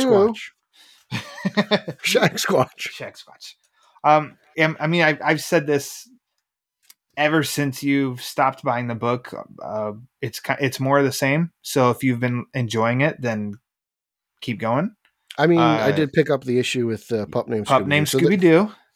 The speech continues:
Speaker 1: So there you go. That
Speaker 2: there's
Speaker 1: was,
Speaker 2: certain
Speaker 1: that was
Speaker 2: things
Speaker 1: for
Speaker 2: I, I
Speaker 1: you.
Speaker 2: get into.
Speaker 1: But other than that, it's, I mean, it's just more of the same. I'm having a lot of fun with it, and this is, uh, issue ten of twelve, so it's gonna be
Speaker 2: Mm-hmm.
Speaker 1: done in March.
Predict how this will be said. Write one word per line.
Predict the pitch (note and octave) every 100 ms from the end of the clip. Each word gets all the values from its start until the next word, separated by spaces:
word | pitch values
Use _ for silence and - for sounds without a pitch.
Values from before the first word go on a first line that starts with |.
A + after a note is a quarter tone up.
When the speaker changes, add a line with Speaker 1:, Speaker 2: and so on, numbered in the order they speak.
| -
Speaker 1:
So | - B2+
there | C3+
you | E3
go. | D#3 D#3
That | C#3
Speaker 2:
there's |
Speaker 1:
was, | D#3
Speaker 2:
certain | - D3 C3+
Speaker 1:
that | D3
was | C3+
Speaker 2:
things |
Speaker 1:
for | B2
Speaker 2:
I, | A#2+ C#3+
I | -
Speaker 1:
you. |
Speaker 2:
get | A#2+ A2
into. | G#2+ G#2+ A2 - _ _ _ _ _ _ _
Speaker 1:
But | G#3 D3+ D3+
other | C#3 C#3
than | C3
that, | B2+ B2 B2
it's, | C3+ - - - -
I | D3
mean, | C#3+
it's | C3+
just | C3 -
more | B2+
of | A#2+
the |
same. | - C3
I'm | C3+ E3+
having | D#3+ D3 C#3+
a | B2+
lot | C3 C3
of | C3
fun | C3+
with | C3 A#2+
it, | B2+ B2+
and | A#2+
this | B2+ -
is, | B2 - - _ _ _
uh, | C3 A#2+ A#2 A2+ _ _ _ _ _ _ _ -
issue | C3+ - C3
ten | - B2
of | A#2
twelve, | - B2 A2+ A2+ A2+ C#3+
so | - A#2 G#2+ G#2+
it's | B2 -
gonna | C3 A#2+
be | A#2+
Speaker 2:
Mm-hmm. |
Speaker 1:
done | A2+ A2+ A2
in | G#2
March. | G#2 G#2+ G#2 - - -